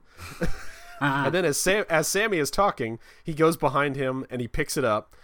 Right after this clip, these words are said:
Speaker 1: and he puts it back in his pocket very nicely. And Mike is, like, staring at him like, "What are you doing? Why, you just threw that on the ground. What are you doing?" And then when Ke-, Sammy's done talking, Kevin starts screaming again. And as he starts screaming, he grabs the pocket square again and <laughs> throws it again.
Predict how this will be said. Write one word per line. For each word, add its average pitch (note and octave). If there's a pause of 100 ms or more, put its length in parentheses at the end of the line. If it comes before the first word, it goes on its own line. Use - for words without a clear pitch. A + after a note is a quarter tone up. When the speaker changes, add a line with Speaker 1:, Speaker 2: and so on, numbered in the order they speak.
(140)
Speaker 1:
and A2
he G#2+
puts -
it A2
back D3
in C3
his A#2
pocket D3+
very A#2+
nicely. A#2 (240)
And A2
Mike G#2+
is, B2
like, G2+
staring B2
at A2
him A#2
like, G2 (520)
"What -
are D3+
you E3+
doing? -
Why, C3 (240)
you B2
just -
threw D3+
that D3+
on C#3+
the C#3+
ground. D3
What A2+
are B2+
you B2+
doing?" B2 (320)
And G#2
then D#3+
when C3
Ke-, C#3
Sammy's C#3+
done A#2+
talking, C3+
Kevin C#3+
starts B2
screaming F#3
again. G#2+ (180)
And A2+
as G#3
he F#3
starts E3+
screaming, G3+
he E3+
grabs E3+
the D#3+
pocket G#3
square C#3+
again D#3+
and -
<laughs> -
throws F3
it F#3
again. -